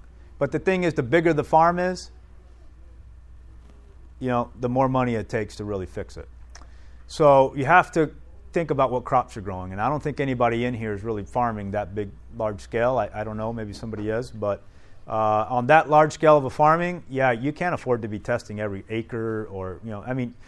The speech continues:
just the sampling, the going out there. I mean, if you're farming a thousand acres, just to go out and sample every single acre, who's got <laughs> time for that?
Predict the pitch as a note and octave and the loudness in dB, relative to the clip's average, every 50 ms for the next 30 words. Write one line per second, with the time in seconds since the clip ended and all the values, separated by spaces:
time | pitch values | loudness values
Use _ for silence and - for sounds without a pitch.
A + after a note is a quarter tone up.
0 | - - - F#3 G#3 G#3 - - C#3 - - - B2 B2 D3+ - - A2 E2 F2 | -20 -2 2 2 2 2 0 -2 -4 -4 -2 -2 -2 -2 -2 -4 -6 -10 -10 -10
1 | F2+ F#2+ G#2 C#3 D#3 D#3 D3 C#3 C3+ C#3+ D3 - D#3 C#3+ C3 B2 B2+ C3 B2+ B2+ | -10 -4 0 2 2 2 2 2 2 2 2 0 0 0 0 0 -2 -2 -2 -2
2 | B2+ C#3 F#3 G#3 A3+ - - C3+ C3 C#3 D3 C3+ A#2+ A2 F#2+ - A#2 A#2 B2 B2+ | -2 -2 -2 -2 -2 -4 -2 -2 0 0 0 -2 -4 -6 -4 -2 0 0 2 0
3 | A2+ A2 G2+ A2 B2 B2 - - E2 F#2+ - - - - - - - F3+ - - | -2 -4 -4 -4 -6 -6 -8 -10 -14 -14 -16 -18 -18 -20 -16 -10 -10 -8 -8 -4
4 | A#3 F3 B2+ G#2 G#2 A2+ B2+ B2 G#2+ G#2 G2 - - G#2+ F#2+ G2+ F#2 - D3 C#3 | 0 2 2 4 6 6 4 4 0 -6 -10 -10 -10 -8 -8 -10 -8 -6 -4 -2
5 | G#2 G2+ G#2+ A2 G2 - B2 A#2+ G2+ F2+ F#2+ G2+ A2+ - E3 E3+ F#3 F#3+ F#3 - | -2 -2 -4 -6 -8 -8 -8 -8 -8 -6 -6 -6 -4 -2 -2 -2 -2 -4 -6 -12
6 | - - - - - - - - A#3 D4+ - - G#2 - - F#3+ D#3 G3 G3+ - | -18 -20 -20 -20 -20 -18 -12 -10 -10 -8 -6 -6 -6 -2 0 0 0 0 -2 -6
7 | - G#2+ G2+ G2 F#2+ - | -6 -8 -8 -8 -8 -10